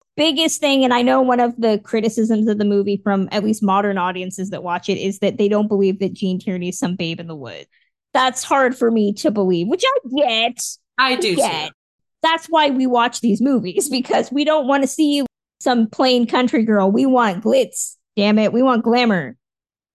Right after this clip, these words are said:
Speaker 2: We want Gene Tierney and
Speaker 1: We
Speaker 2: Vincent
Speaker 1: want Gene
Speaker 2: Price.
Speaker 1: Tierney, yes.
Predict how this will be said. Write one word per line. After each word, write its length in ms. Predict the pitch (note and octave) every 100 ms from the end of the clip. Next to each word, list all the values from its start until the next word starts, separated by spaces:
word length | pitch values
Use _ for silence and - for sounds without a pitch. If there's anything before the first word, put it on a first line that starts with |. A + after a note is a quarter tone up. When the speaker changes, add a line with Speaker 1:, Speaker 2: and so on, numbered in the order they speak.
| -
Speaker 2:
We 140 | G#3
want 320 | A3+ G#3+ G3+ G#3
Gene 220 | G#3+ G3+
Tierney 580 | F#3+ F#3+ F3 B2+ F#3 F#3 _
and 180 | - A3+
Speaker 1:
We 60 | C4
Speaker 2:
Vincent 160 | A#3+
Speaker 1:
want 260 | A#3 A3+ A3
Gene 100 | G#3
Speaker 2:
Price. 120 | G#3
Speaker 1:
Tierney, 440 | A3 F#3+ F3 D3+ B2+
yes. 640 | F#3+ G3+ D#3+ D3+ - -